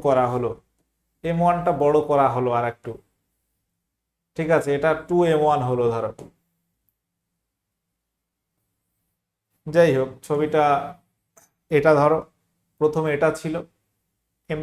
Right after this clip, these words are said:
থেকে এম ওয়ান করলাম, এটা এম টুটা, এম টুটাই রাখলাম, এটা চেঞ্জ করলাম না। ডিসটেন্সটা ছিল ধরো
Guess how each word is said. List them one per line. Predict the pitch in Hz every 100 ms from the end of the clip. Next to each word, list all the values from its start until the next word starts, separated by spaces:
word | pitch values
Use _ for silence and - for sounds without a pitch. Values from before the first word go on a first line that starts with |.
| 151
থেকে | 151 151
এম | 143
ওয়ান | 156 156 165
করলাম, | 160 170 170 - 160
এটা | 156 165 165 - -
এম | 160 156
টুটা, | 160 165 165
এম | 156 151 -
টুটাই | 160 160 160 147
রাখলাম, | 135 117 110 - _ _ _ _ _ _ _ _ -
এটা | 147 143
চেঞ্জ | 151 131 143
করলাম | 135 127 120
না। | 110 120
ডিসটেন্সটা | 143 151 - 175 160 175 165
ছিল | 156 156 147
ধরো | 147